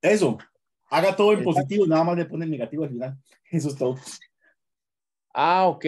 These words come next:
Speaker 2: listo. Hago todo positivo y nada más le pongo el negativo al final.
Speaker 1: Sí, exactamente.
Speaker 2: Gracias.
Speaker 1: Sí, con gusto. Eso sí, ese ejercicio diez, que es el, el que está ahorita en pantalla,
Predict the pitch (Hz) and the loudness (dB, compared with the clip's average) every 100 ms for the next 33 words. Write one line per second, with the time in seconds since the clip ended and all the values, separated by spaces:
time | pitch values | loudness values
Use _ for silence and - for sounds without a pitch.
0 | 175 180 170 185 - 131 - _ _ _ | 0 2 2 0 -4 -14 -16 _ _ _
1 | - 151 196 196 226 - 190 160 135 214 | -6 -4 -4 0 -2 0 -4 -4 -6 -6
2 | 247 269 247 - 131 131 165 190 190 196 | -6 -6 -8 -10 -10 -6 -4 -4 -4 -6
3 | 156 190 190 170 127 117 185 160 165 151 | -8 -6 -6 -4 -6 -6 -8 -6 -6 -6
4 | 127 _ _ - 127 117 - 117 110 - | -10 _ _ -4 -2 0 0 0 -2 -6
5 | - _ _ _ _ _ _ _ 131 165 | -16 _ _ _ _ _ _ _ -6 -6
6 | 151 117 - _ _ _ _ _ _ 92 | -8 -14 -18 _ _ _ _ _ _ -12
7 | 101 - _ _ _ - 113 131 196 196 | -12 -14 _ _ _ -12 -4 0 0 -2
8 | - _ _ _ _ _ _ _ 143 165 | -12 _ _ _ _ _ _ _ -2 0
9 | 180 196 165 180 220 202 185 202 208 214 | 2 2 2 0 0 0 -2 0 0 0
10 | 214 139 160 127 113 131 156 175 208 185 | -4 -10 -12 -14 -16 -4 -2 0 -4 -4
11 | 131 135 170 180 202 | -4 -2 -2 -2 -8